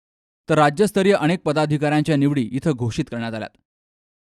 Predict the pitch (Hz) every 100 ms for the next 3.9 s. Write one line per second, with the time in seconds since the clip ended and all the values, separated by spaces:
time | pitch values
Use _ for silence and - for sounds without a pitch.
0 | _ _ _ 139 143 143 147 151 156 151
1 | 156 165 143 135 139 156 - 139 143 143
2 | 143 143 123 143 143 117 127 131 147 143
3 | 123 135 147 147 - 131 131 147